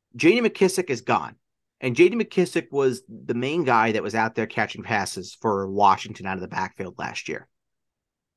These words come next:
Antonio Gibson was a, basically a hybrid player in college. He lined up in the slot for Memphis, and he, in essence, was a receiver. So he's got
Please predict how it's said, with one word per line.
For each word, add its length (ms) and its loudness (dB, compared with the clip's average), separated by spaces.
Antonio 440 6
Gibson 540 2
was 720 4
a, 580 0
basically 440 2
a 60 4
hybrid 380 2
player 360 -2
in 100 -6
college. 520 -2
He 180 -6
lined 240 2
up 100 -8
in 60 -6
the 60 -4
slot 440 4
for 140 4
Memphis, 640 0
and 460 -4
he, 280 -6
in 140 0
essence, 400 -4
was 180 -2
a 80 2
receiver. 420 0
So 120 -8
he's 80 -4
got 160 -6